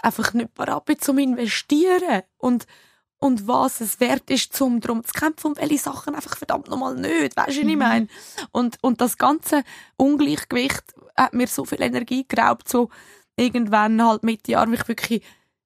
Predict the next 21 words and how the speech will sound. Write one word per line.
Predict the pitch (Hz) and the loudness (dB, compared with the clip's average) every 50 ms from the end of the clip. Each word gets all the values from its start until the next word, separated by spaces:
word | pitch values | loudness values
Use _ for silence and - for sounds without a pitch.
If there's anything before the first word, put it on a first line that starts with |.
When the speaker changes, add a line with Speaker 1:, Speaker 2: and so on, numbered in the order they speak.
| _ _ _ _ _ _ _ _ - | _ _ _ _ _ _ _ _ 0
Speaker 1:
ich, | 247 247 - - _ _ _ _ _ _ _ _ _ _ _ _ _ _ _ _ _ _ _ _ _ _ _ _ _ _ _ _ _ _ _ - - - - - _ - | 0 0 0 -4 _ _ _ _ _ _ _ _ _ _ _ _ _ _ _ _ _ _ _ _ _ _ _ _ _ _ _ _ _ _ _ -4 -4 -4 -4 -6 _ -2
ich | - 254 - | 0 2 2
hab | 254 233 - | 2 0 2
gedacht, | - 233 220 226 233 240 - - - _ - - - _ _ _ _ _ _ _ _ - | 4 4 4 4 4 0 -2 -4 -6 _ -10 -20 -20 _ _ _ _ _ _ _ _ 0
also | 208 233 185 254 | 0 2 2 2
ich, | 240 202 - - _ _ _ - | 0 0 -6 -16 _ _ _ -8
ja, | - 196 196 196 190 196 190 180 160 _ _ _ _ _ _ - | -4 0 2 4 6 6 4 2 0 _ _ _ _ _ _ -4
ich | 254 254 - - | -4 -4 -4 -2
bin, | - - 311 311 269 - - - - - _ _ _ _ _ _ _ _ _ _ _ _ _ _ _ _ _ _ _ _ - | 0 2 2 2 2 0 -4 -6 -6 -12 _ _ _ _ _ _ _ _ _ _ _ _ _ _ _ _ _ _ _ _ -10
das | - 220 240 | -4 0 0
hab | 247 220 | 2 2
ich, | 214 214 - - _ _ _ _ _ - | 0 -2 -6 -8 _ _ _ _ _ -12
ich | 226 220 - - 190 196 196 _ _ _ _ _ _ _ _ _ _ - | -12 -12 -12 -16 -20 -20 -20 _ _ _ _ _ _ _ _ _ _ -2
glaub | 185 190 - | -2 -2 -4
wirklich | 196 196 - - 208 | -8 -12 -12 -10 -10
noch | 196 196 | -6 -4
niemandem | 196 208 214 214 202 196 196 208 | -2 -2 0 0 -2 -2 -4 -6
gesagt, | - - - 190 180 190 190 | -8 -2 0 2 2 2 0
aber | - 175 180 | -2 -2 -2
ich | 190 208 - | -2 -2 -4
bin, | - - 180 180 | -4 -6 -6 -6